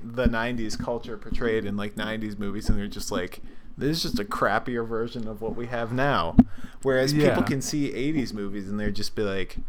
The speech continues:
Speaker 1: "Oh yeah, there was a time where I didn't have to worry about how many likes I got on Instagram."
Speaker 2: <laughs> Yeah, and it's like, "Whoa, man, that, look at that cool vintage, like, stuff."
Speaker 1: Yeah, like, and it's like, "Oh,
Speaker 2: Yeah.
Speaker 1: look at that action figure."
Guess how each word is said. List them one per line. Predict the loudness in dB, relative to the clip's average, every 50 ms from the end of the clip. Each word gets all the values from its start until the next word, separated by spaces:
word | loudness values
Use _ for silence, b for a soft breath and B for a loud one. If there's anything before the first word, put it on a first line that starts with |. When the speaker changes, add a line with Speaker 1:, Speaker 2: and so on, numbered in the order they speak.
| B B B B B B B 6
Speaker 1:
"Oh | 8 10
yeah, | 10 10 8 8 6 6
there | 6 4 2 2
was | 2 0
a | -2 -4
time | -2 -2 0 0 2 0 0 0 0
where | 2 2 2 2 2 0 0 0 0 0 -2 -2 -6 -10 -10 -8
I | -8
didn't | -4 -4 -2 -2 0
have | 0 0 -2 -2 -4
to | -4 -4
worry | -2 0 0 0 0 0 -2
about | -2 -4 -4 -4 -4 -4 -2
how | -2 -2
many | -2 -2 -4 -4
likes | -4 -2 -4 -4 -4 -4 -4
I | -4
got | -4 -4 -6 -6 -8 -8
on | -8
Instagram." | -6 -6 -4 -4 -4 -4 -4 -4 -4 -4 -4 -4 -4
Speaker 2:
<laughs> |
Yeah, | -4 -2 2 4 6 6 6 4 2
and | 0 -2 -2 -4
it's | -4 -2 -2
like, | -2 -2
"Whoa, | 0 0 2 2 2
man, | 2 0 0 0 0 -2
that, | -2 -4 -4
look | -6 -6 -4
at | -2
that | -2 -2 -2 -4
cool | -4 -4 -2 -2 -2 -2
vintage, | -2 -2 -2 -2 -2 -2 -4 -4 -4 -6 -6 -6 -6
like, | -6 -6 -8
stuff." | -8 -6 -4 -4 -4 -4 -6 -8 -4 0
Speaker 1:
Yeah, | 2 4 6 6 6 6 4 4
like, | 2 2 0 0 0
and | 0 0 0
it's | -2 -2 -2
like, | 0 0 0 -2 0
"Oh, | 2 2 4 4 4 4 4
Speaker 2:
Yeah. | 4 2 2 0 -4 -6 -6
Speaker 1:
look | -6 -6 -6
at | -4 -2
that | 0 0 0 -2 -2
action | -2 -2 -4 -4 -4 -6 -10 -8
figure." | -8 -10 -10 -8 -10 -10 -12